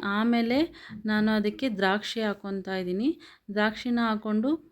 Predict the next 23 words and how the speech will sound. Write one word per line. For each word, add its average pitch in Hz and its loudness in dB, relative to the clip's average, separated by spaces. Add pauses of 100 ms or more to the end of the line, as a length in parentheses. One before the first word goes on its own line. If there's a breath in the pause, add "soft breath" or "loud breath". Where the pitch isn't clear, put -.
(640)
ಫ್ರೈ 208 2
ಮಾಡ್ಕೊಂಡಿದ್ದೀನಿ. 202 0 (520 loud breath)
ಈ 240 -6
ಥರ 233 0
ಎಲ್ಲ 226 4
ಫ್ರೈ 220 2
ಆದಮೇಲೆ 208 2 (100)
ಇದಕ್ಕೆ 214 -2
ನಾನು 208 0 (260)
ಕೊಬ್ಬರಿ 208 0
ಹಾಕ್ಕೊತಾ 196 -2
ಇದ್ದೀನಿ. 196 0
ಕೊಬ್ಬರಿನ 226 0
ಸ್ಲೈಸ್ 208 -4
ಮಾಡಿ 202 -6
ತೊಗೊಂಡಿರೋದ್ರಿಂದ 185 -2 (600 loud breath)
ಬೇಗನೆ 233 4
ಫ್ರೈ 202 0
ಆಗುತ್ತೆ, 190 -2
ಮತ್ತು 240 0
ಇದು 233 2
ಬೇಗನೆ 240 4 (600)
ಕಲರ್ 202 2